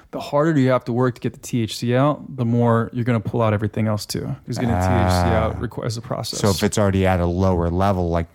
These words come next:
Speaker 2: very, very low,
Speaker 1: Yeah,
Speaker 2: then
Speaker 1: less
Speaker 2: that
Speaker 1: to do.
Speaker 2: process, ah,
Speaker 1: And
Speaker 2: that
Speaker 1: then
Speaker 2: makes
Speaker 1: what you
Speaker 2: sense.
Speaker 1: do lose of the other things, they're in higher quantities, so you don't, you still
Speaker 2: Kind of,
Speaker 1: have,
Speaker 2: yeah.
Speaker 1: yeah. Um, now the extraction process, there's a whole lot of ways to do it. Uh, the most common though is this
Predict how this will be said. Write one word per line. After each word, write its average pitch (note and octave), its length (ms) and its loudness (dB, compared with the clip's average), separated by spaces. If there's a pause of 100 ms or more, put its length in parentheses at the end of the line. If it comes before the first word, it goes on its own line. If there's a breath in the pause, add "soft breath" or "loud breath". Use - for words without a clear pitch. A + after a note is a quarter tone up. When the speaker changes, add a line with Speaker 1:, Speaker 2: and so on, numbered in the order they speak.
(160)
Speaker 2:
very, A2 440 2
very F2+ 300 2
low, G2 440 4
Speaker 1:
Yeah, F2 100 -2
Speaker 2:
then F2+ 120 4
Speaker 1:
less F2 180 0
Speaker 2:
that A#2+ 40 -6
Speaker 1:
to F#2+ 60 -10
do. - 0 -
Speaker 2:
process, E2+ 460 0
ah, G#2 360 -2
Speaker 1:
And C3 140 2
Speaker 2:
that C3 40 2
Speaker 1:
then B2+ 140 4
Speaker 2:
makes B2 100 2
Speaker 1:
what B2+ 100 4
you E2+ 80 2
Speaker 2:
sense. A#2 120 -4
Speaker 1:
do D3+ 160 2
lose B2+ 320 2
of A2+ 120 -4
the A#2+ 100 0
other B2+ 140 2
things, C#3 340 0
they're A#2+ 160 0
in A2+ 60 0
higher A2+ 280 0
quantities, A#2 640 -4
so - 160 -8
you G#2+ 120 -4
don't, A2 380 -2 (100)
you B2 180 -6
still - 240 -4
Speaker 2:
Kind - 80 2
of, D#2+ 80 -2
Speaker 1:
have, A2 320 -4
Speaker 2:
yeah. - 260 -2 (500 loud breath)
Speaker 1:
yeah. A#2+ 220 2
Um, G#2 240 -4 (580)
now B2+ 180 4
the A#2 120 2
extraction C3+ 540 0
process, A2 580 0
there's A2 400 0
a B2 60 -4
whole C3+ 360 0
lot C3 160 4
of B2 80 2
ways A#2 280 0
to A#2+ 120 -6
do G#2 180 -2
it. A#2 140 -2 (400 loud breath)
Uh, A#2 180 2
the A#2 140 -4
most C#3+ 300 2
common C3 400 2
though A2+ 180 2
is G#2+ 140 -4
this - 240 -10